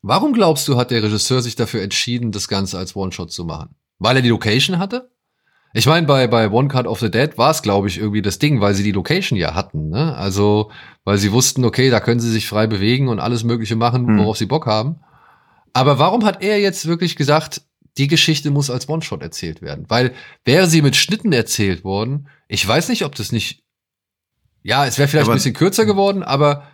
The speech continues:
Speaker 1: ob das nicht wenigstens, also zumindest genauso unterhaltsam gewesen wäre.
Speaker 2: Ja, das mag sein, aber ich,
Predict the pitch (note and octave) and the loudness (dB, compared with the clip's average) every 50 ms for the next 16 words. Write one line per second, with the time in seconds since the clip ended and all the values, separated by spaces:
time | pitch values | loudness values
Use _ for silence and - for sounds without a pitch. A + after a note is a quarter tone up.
0 | _ _ _ _ _ _ _ C3+ C3+ - C#3 C#3+ D3 C3+ A#2 B2+ C3+ C#3 C3+ B2+ | _ _ _ _ _ _ _ -2 2 2 2 2 2 0 0 2 2 2 2 0
1 | C3 - - C#3 B2 A2+ A#2 A#2+ - - _ - - - A#2+ C3 D#3 D#3 C#3 - | -2 -6 -4 -2 -2 0 -2 -2 -6 -10 _ -14 -6 -2 0 2 2 2 0 0
2 | A2+ B2+ D#3+ G3+ F#3 C3 A2+ G#2 F#2+ F#2 F2+ F#2 F2 - F#2 F2+ E2+ F2+ F2 F2 | 2 2 2 2 2 2 0 0 -2 -2 -2 -4 -4 -6 -8 -8 -8 -8 -8 -10
3 | F2 F2 F#2 F2+ _ _ _ _ _ _ _ _ _ _ _ _ _ _ - - | -12 -14 -14 -18 _ _ _ _ _ _ _ _ _ _ _ _ _ _ -8 -4
4 | B2 B2 A#2 A2+ A2 A2 A#2 B2+ D3 D3+ D3+ C#3 - - C3 B2 B2 B2 - - | 0 2 2 2 4 4 4 4 4 2 2 0 0 0 2 2 2 2 0 0
5 | - A2+ G#2+ A#2+ C#3+ D#3+ C#3 B2 A#2+ B2+ A2 - | -2 0 0 0 0 2 2 2 2 2 0 0